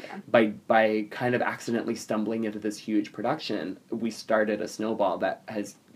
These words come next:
Speaker 2: that is still rolling, you know, and, um, and, and at that point, after, uh, our first production of The Seagull, directed by John Langs at act in January of twenty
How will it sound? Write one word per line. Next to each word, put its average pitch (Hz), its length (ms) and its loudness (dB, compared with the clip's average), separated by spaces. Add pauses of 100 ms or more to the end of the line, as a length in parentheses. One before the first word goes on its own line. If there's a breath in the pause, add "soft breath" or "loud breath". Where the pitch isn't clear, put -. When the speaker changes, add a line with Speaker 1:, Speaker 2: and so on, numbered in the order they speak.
Speaker 2:
that 113 260 2
is 117 80 -6
still 113 180 -2
rolling, 107 460 -2
you 113 120 0
know, 110 200 -2
and, 104 140 -2 (400 loud breath)
um, 107 360 -2 (880)
and, 123 320 4
and 127 100 6
at 120 80 4
that 123 200 6
point, 120 220 2
after, 110 580 0
uh, 104 260 0
our 110 100 -2
first 110 300 -4
production 107 300 0
of 101 100 -2
The 104 60 -8
Seagull, 104 480 -2 (760)
directed 110 320 0
by 104 120 0
John 104 280 -4
Langs 104 460 -2
at 107 100 -4
act 101 460 -6
in 101 380 -8 (400 loud breath)
January 107 500 -4
of - 220 -8
twenty 104 580 -8